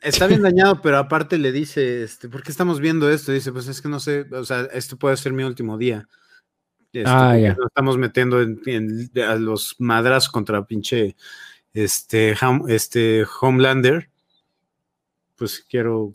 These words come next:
Speaker 1: quiero disfrutar, güey".
Speaker 2: Quiero disfrutar mi último día. Sí, pues
Speaker 1: Sí.
Speaker 2: sí.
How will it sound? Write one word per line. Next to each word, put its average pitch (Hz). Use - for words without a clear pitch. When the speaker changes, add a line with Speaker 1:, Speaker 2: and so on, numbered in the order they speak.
Speaker 1:
quiero 110
disfrutar, 120
güey". 110
Speaker 2:
Quiero 143
disfrutar 117
mi 120
último 110
día. 104
Sí, 139
pues 110
Speaker 1:
Sí. 104
Speaker 2:
sí. 101